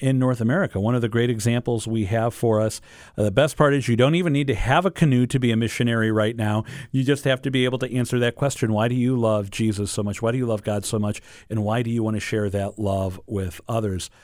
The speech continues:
Uh, Father, where can we go for the most up-to-date information, and then to,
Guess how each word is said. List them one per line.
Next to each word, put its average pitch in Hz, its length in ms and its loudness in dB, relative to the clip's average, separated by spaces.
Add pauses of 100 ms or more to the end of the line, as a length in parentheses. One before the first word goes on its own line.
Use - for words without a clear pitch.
(140)
Uh, 107 180 -2
Father, 202 360 4
where 180 240 4
can 247 180 0
we 220 140 2
go 165 440 4
for 151 380 2
the 127 360 2
most 131 340 0
up-to-date 151 480 0
information, 147 640 0
and 135 120 2
then 135 140 2
to, 110 200 2